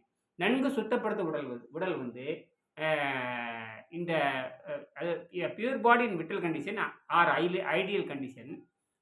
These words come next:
the body assimilates the nitrogen to protein making. இந்த புரோட்டீன் மேக்கிங், புரோட்டீன்னா இந்த புரோ-, புரதத்தை தயாரிப்பதற்காக நைட்ரஜன் புரோட்டீனாக மாற்றிக்கொள்கிறது.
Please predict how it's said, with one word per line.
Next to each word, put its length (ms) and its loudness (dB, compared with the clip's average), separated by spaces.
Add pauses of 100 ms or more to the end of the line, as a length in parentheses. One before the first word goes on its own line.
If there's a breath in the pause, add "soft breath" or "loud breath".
(120)
the 180 0
body 440 6
assimilates 640 2
the 140 4 (580)
nitrogen 640 0
to 160 -2
protein 520 -2
making. 380 -6 (440)
இந்த 140 -10
புரோட்டீன் 400 0
மேக்கிங், 680 0
புரோட்டீன்னா 480 -6
இந்த 300 0
புரோ-, 200 -4
புரதத்தை 460 0
தயாரிப்பதற்காக 800 -2
நைட்ரஜன் 480 -6
புரோட்டீனாக 520 -8
மாற்றிக்கொள்கிறது. 720 -10